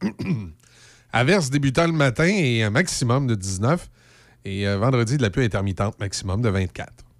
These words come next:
Tu sais, c'est parce que là, c'est pas si pire, on est en été, là. Les gens qui s'en vont travailler vont pas nécessairement en même temps mener les enfants à l'école, malgré qu'il y en a qui vont les mener, euh, dans les, dans les, euh, camps de jour, pis tout ça. Mais t'as-tu pensé ?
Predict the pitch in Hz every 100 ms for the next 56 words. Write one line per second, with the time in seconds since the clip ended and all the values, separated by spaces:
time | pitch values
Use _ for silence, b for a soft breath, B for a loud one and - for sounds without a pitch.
0 | _ _ - 165 - 127 - 131 - 135
1 | 208 - 143 - 180 143 123 127 110 95
2 | 175 196 170 - _ _ _ _ b b
3 | b b b b b b 101 95 123 123
4 | 110 101 110 113 101 98 113 135 98 113
5 | 107 - 107 113 127 92 104 113 104 107
6 | 101 95 117 104 87 131 196 123 123 180
7 | 123 151 156 117 113 104 113 143 120 110
8 | 107 95 90 80 95 98 95 92 104 -
9 | - - - - - - 101 98 113 190
10 | - - 170 123 120 - 151 156 285